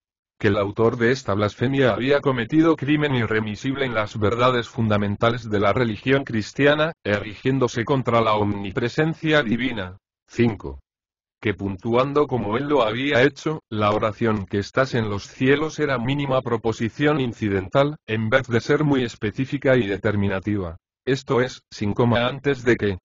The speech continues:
Seis. Que con ello el escritor pretendía afirmar que Dios no puede estar en los cielos, lo que es una horrenda herejía. Siete. Que el grabador Weber, autor de la lámina,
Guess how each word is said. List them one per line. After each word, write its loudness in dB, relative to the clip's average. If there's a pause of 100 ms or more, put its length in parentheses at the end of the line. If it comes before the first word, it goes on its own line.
(220)
Seis. 0 (600)
Que -2
con -2
ello 0
el 2
escritor -2
pretendía -2
afirmar 0
que 0
Dios -2
no 0
puede 0
estar 0
en -2
los -6
cielos, -2
lo 2
que 2
es -2
una 0
horrenda 2
herejía. -2 (300)
Siete. 0 (640)
Que -6
el -2
grabador 0
Weber, 0 (100)
autor 0
de 2
la 2
lámina, 2